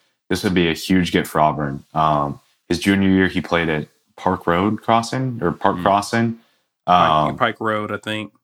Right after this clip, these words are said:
Speaker 1: Yeah, he played there, and now he's transferred to a different school. He was an absolute animal last year. He had something like twenty sacks.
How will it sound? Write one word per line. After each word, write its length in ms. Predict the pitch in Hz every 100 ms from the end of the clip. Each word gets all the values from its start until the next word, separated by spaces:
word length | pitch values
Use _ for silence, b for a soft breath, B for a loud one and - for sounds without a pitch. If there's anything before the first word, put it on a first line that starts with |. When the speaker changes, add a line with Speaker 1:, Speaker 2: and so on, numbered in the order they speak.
| _ _ _ _
Speaker 1:
Yeah, 320 | 98 98 85
he 160 | 78 98
played 400 | - 98 92 76
there, 220 | 92 92
and 100 | 90
now 140 | 92
he's 160 | 90 87
transferred 460 | - 92 90 - 85
to 80 | 85
a 20 |
different 280 | 90 92 87
school. 400 | 101 90 87 b b b _
He 80 | 110
was 120 | 113
an 100 | 104
absolute 480 | 71 92 82 - 85
animal 400 | 80 80 78 73
last 340 | 71 69 -
year. 80 | -
He 80 | 73
had 160 | 90 -
something 300 | 95 82 85
like 180 | 80
twenty 300 | - 90 85
sacks. 640 | 80 - 82 82 - -